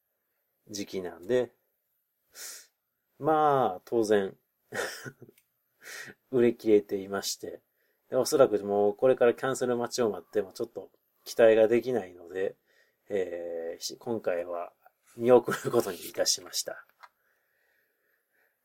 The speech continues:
いや、本当に残念。<laughs> あのー、何度も、二回東京行った時に、何度も、あの、美術館行こう、行きたいとは思っ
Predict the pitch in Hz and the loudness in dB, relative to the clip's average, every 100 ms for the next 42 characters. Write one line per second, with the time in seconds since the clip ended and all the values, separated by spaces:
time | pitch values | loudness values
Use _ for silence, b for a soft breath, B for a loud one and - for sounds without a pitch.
0 | - 135 113 147 143 135 123 107 107 101 | -2 0 4 4 6 6 6 6 4 4
1 | 90 - - - - 139 143 139 135 _ | -6 0 0 2 -2 -6 -6 -14 -16 _
2 | _ _ _ _ _ _ _ _ _ _ | _ _ _ _ _ _ _ _ _ _
3 | _ _ _ _ - B B B - - | _ _ _ _ -18 B B B -20 -8
4 | 104 101 101 101 101 95 98 95 95 - | -6 -4 -4 0 0 0 -4 -10 -12 -16
5 | _ b b b 123 135 147 131 98 92 | _ b b b -2 2 4 4 2 -6
6 | - 123 135 123 120 120 117 117 113 - | -8 -4 4 4 4 0 2 4 4 0
7 | - 95 98 95 92 110 107 - _ _ | -10 -12 -12 -18 -10 -6 -6 -6 _ _
8 | _ 113 117 127 135 107 92 - _ _ | _ -6 -2 4 6 4 -2 -8 _ _
9 | _ - B B 104 95 92 117 117 101 | _ -20 B B -16 -12 -4 -4 -4 -6
10 | 101 123 117 _ 135 - 123 98 87 - | -4 -2 -4 _ -18 -6 0 0 -2 -10
11 | 95 101 107 | -10 -6 -8